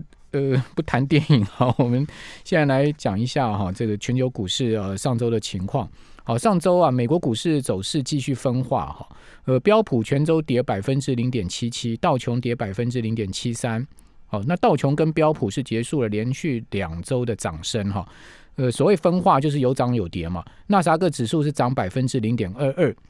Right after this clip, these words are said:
好，费半大涨了百分之一点八六哦。好，所以科技股又抬头了。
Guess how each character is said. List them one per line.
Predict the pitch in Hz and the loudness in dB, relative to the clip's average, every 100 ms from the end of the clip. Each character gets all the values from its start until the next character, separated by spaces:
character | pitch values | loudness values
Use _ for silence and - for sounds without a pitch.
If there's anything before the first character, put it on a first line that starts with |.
| - | -6
好， | 117 | -4
费 | 110 190 | 0 0
半 | 151 160 147 | 2 2 4
大 | 156 | 2
涨 | 127 98 | 2 0
了 | 107 | -2
百 | 110 90 | -2 -4
分 | 131 127 | -2 -2
之 | 151 | -2
一 | 127 | -2
点 | 107 92 | -4 -2
八 | 117 120 | -2 0
六 | 123 101 | 0 -2
哦。 | 78 - - - - - - _ _ - - - - - - - | -4 -12 -20 -20 -20 -20 -20 _ _ -20 -20 -20 -20 -20 -20 -6
好， | 131 | -2
所 | 131 180 | 4 4
以 | |
科 | - 180 | 4 4
技 | 185 | 4
股 | 127 | 2
又 | 151 | 2
抬 | - 117 | 2 0
头 | 120 113 104 | 0 0 0
了。 | 98 | -4